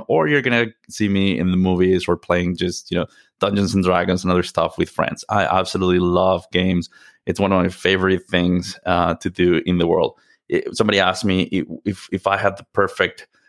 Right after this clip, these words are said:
choice of a job, it would be, "Let me do these things. Let me play video games and playing <laughs> board games and going to the movies and pay me for that." I would absolutely love to do it.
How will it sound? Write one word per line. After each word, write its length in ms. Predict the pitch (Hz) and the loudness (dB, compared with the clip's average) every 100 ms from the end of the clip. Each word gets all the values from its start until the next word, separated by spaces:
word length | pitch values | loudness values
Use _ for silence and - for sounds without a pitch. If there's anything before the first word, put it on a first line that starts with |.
| _ - | _ -6
choice 320 | - 95 - | 0 0 0
of 180 | - 87 | -4 -4
a 60 | |
job, 380 | - 90 104 - | 0 0 0 -2
it 60 | 98 | -2
would 160 | 92 | -2
be, 340 | 90 90 90 90 _ _ | 0 0 -2 -4 _ _
"Let 140 | 98 113 | -2 0
me 140 | 127 | 2
do 180 | 117 120 | 2 2
these 220 | 117 110 | 2 0
things. 340 | 110 123 156 110 | 0 0 -2 0
Let 100 | 110 | 0
me 120 | 110 | 0
play 260 | - 104 | 0 0
video 280 | 98 110 123 | 0 2 0
games 360 | 113 113 117 113 | 0 0 0 -4
and 140 | 92 | -6
playing 260 | 107 104 98 | -2 0 0
<laughs> 60 | |
board 240 | 107 131 113 | 0 -2 0
games 320 | 120 123 110 | 0 0 0
and 80 | 98 | 0
going 180 | 113 107 | 0 0
to 100 | 104 | -2
the 60 | |
movies 300 | 95 107 131 | -2 0 0
and 180 | - 98 | -2 -4
pay 160 | - 107 | -2 -2
me 100 | 101 | 0
for 180 | 101 95 | 0 0
that." 200 | 92 - | 0 0
I 140 | 101 | 0
would 160 | 101 95 | 2 2
absolutely 520 | 98 90 92 92 90 | 2 0 -2 0 2
love 240 | 90 90 | 0 0
to 80 | - | -4
do 180 | 85 85 | -4 -2
it. 240 | 76 - | -2 -6